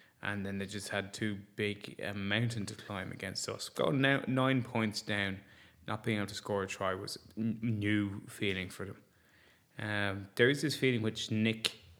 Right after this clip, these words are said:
uh, Evans, the former All Black out half and for a long time, the Cardiff,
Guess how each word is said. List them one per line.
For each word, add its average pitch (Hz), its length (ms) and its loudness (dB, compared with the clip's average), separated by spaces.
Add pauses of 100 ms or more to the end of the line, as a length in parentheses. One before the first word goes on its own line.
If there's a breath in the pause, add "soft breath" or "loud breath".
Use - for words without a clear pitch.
(140)
uh, 98 560 2
Evans, 101 420 0
the 92 100 -6
former 98 760 -4 (460 soft breath)
All 98 160 -2
Black 98 320 -2 (180)
out 95 160 2
half 92 280 0
and - 240 -10
for - 160 -6
a 87 40 -2
long 95 180 -4
time, - 220 -10
the - 60 -16
Cardiff, - 640 0